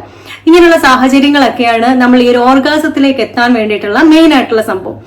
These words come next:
മിക്ക പാർട്ട്നേഴ്സും അല്ലെങ്കിൽ ഇങ്ങനെയുള്ള കൗൺസിലിങ്ങിനൊക്കെ വരുമ്പോൾ ഓരോരുത്തർ പരാതി പറയുന്നതെന്ന് വെച്ചാൽ, ആ, ഹസ്ബൻഡ് ഓക്കെ പുള്ളിയുടെ കാര്യം കഴിയും പോകും, പക്ഷെ അപ്പോഴും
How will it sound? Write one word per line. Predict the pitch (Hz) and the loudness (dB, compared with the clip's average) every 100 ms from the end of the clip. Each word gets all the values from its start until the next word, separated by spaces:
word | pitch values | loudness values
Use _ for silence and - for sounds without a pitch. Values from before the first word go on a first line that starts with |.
| - - - | -20 -16 -4
മിക്ക | 277 - 262 330 | -4 0 2 2
പാർട്ട്നേഴ്സും | - 247 240 262 254 262 254 | 0 -2 0 0 2 2 2
അല്ലെങ്കിൽ | 254 262 | 2 2
ഇങ്ങനെയുള്ള | 247 247 262 240 | 2 2 0 0
കൗൺസിലിങ്ങിനൊക്കെ | 240 254 262 262 262 | -2 0 2 2 2
വരുമ്പോൾ | 247 247 | 0 0
ഓരോരുത്തർ | 240 240 254 269 | -2 -2 -4 -2
പരാതി | 247 226 226 | -2 -2 -2
പറയുന്നതെന്ന് | 269 233 226 226 226 | -2 -2 -4 -6 -6
വെച്ചാൽ, | 220 208 277 277 - - - - | -4 -4 -4 -8 -16 -20 -20 -6
ആ, | 220 220 220 220 | -2 0 0 0
ഹസ്ബൻഡ് | 220 208 254 262 359 | -4 0 2 4 2
ഓക്കെ | 311 277 277 | 0 -2 -2
പുള്ളിയുടെ | 262 254 262 | 0 0 2
കാര്യം | 311 277 269 285 | 2 2 2 2
കഴിയും | 254 247 269 - - | 2 2 0 -2 -4
പോകും, | 220 196 196 - - | -4 -4 -8 -14 -12
പക്ഷെ | 226 262 | -6 -4
അപ്പോഴും | 240 - 254 269 339 - | -4 0 0 2 0 -4